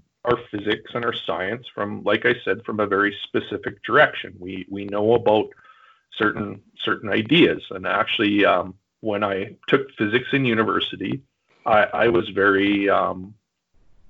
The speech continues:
disillusioned by the specialization in physics. So when you become a physicist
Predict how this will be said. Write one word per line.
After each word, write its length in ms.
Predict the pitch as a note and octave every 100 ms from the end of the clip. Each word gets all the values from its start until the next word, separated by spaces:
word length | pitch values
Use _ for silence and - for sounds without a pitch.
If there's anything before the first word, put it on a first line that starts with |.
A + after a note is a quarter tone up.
| _ - A2+
disillusioned 920 | D3+ D3 C#3+ D3 F#3+ C3 F2+ G2+ - _ _ _ _ _ -
by 240 | B2 A2
the 200 | A2+ A2+ -
specialization 1040 | - - G#2+ - A2 A2+ G#2+ A#2 - F#2 F#2
in 100 | F2 -
physics. 380 | - - _ - _ _ _ _ _
So 200 | - G2
when 200 | G2+ G2
you 120 | G2+
become 340 | G#2 G#2+ A#2 A2
a 100 | G#2+
physicist 480 | - G#2 A2+ - A#2+